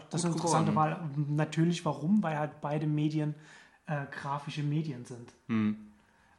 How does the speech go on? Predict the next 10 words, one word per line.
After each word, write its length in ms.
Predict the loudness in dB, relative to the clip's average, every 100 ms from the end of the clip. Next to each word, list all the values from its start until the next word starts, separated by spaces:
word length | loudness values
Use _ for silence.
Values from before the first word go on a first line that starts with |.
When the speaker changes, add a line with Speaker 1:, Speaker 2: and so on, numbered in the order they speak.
| _
Speaker 1:
Und 320 | -6 -4 -4
dann 140 | -6 -6
ist 100 | -6
das 140 | -6
natürlich 340 | -6 -6 -6
auch 100 | -8
ganz 200 | -6 -6
interessant, 560 | -4 -6 -4 -2 -2 -2
dass 180 | -6 -8
es, 220 | -10 -12